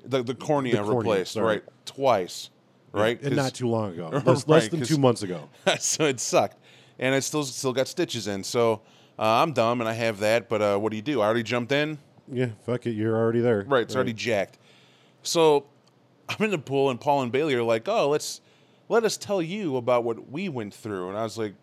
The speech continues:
Speaker 1: "Okay." 'Cause we're on this roof, and it's nice and cold, right?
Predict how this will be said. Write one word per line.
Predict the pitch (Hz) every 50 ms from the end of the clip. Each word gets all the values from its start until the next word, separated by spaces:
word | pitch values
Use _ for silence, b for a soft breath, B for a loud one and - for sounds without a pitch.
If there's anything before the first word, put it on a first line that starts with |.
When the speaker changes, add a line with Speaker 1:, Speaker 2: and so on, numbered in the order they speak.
| _ - 71 -
Speaker 1:
"Okay." | - 90 107 107 107 107 101 101 101 - - - 120 110 117 127 147 165 160 b b b b b b b
'Cause | - 165 156
we're | 233 254
on | 254 214
this | 175 147 - -
roof, | 180 196 175 -
and | - 139
it's | 127 - -
nice | 131 131 147 160 151 - 131
and | 117 104
cold, | - - 120 117 110 101 85 76 78
right? | 85 101 110 107